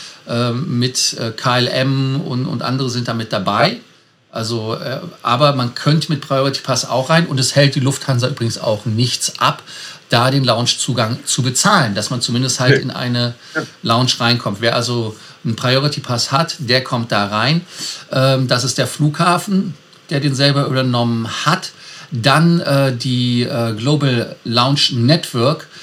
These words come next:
Speaker 1: wird diese am Abfluggate in Bremen übernehmen, diese Lounge. Za-, ähm, die kann man auch käuflich erwerben für sechsundzwanzig Euro. Also wer keine, äh, Karte hat, kann da rein. Aber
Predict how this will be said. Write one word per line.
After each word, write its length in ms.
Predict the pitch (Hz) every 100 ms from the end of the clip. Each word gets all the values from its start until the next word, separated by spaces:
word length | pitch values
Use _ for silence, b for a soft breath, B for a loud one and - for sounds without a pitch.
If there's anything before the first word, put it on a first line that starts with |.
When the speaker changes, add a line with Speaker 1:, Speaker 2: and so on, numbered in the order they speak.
| B B
Speaker 1:
wird 440 | 110 120 175 -
diese 640 | 143 110 147 156 143 147 147
am 180 | 123 131
Abfluggate 720 | 123 - 143 - 127 123 -
in 160 | 120
Bremen 540 | 110 117 117 113 110 - -
übernehmen, 560 | 117 113 113 147 175
diese 220 | 151 143
Lounge. 400 | 143 131 131 139 - B B B B
Za-, 600 | - - 160 - 127 127 127
ähm, 320 | 120 120 113 - -
die 180 | 123 117
kann 180 | - 147
man 300 | 175 175 170 -
auch 220 | 120 -
käuflich 420 | - 170 - -
erwerben 380 | 117 110 117 147
für 100 | -
sechsundzwanzig 500 | 117 - 127 123 -
Euro. 180 | 139 104
Also 180 | 98 104
wer 380 | 117 123 131 -
keine, 380 | - 123 131 139 127 B B B B -
äh, 280 | 120 120 117
Karte 400 | 120 120 120 113
hat, 240 | 113 113 -
kann 220 | 131 120
da 100 | 117
rein. 340 | 113 139 165
Aber 460 | 113 147 190 196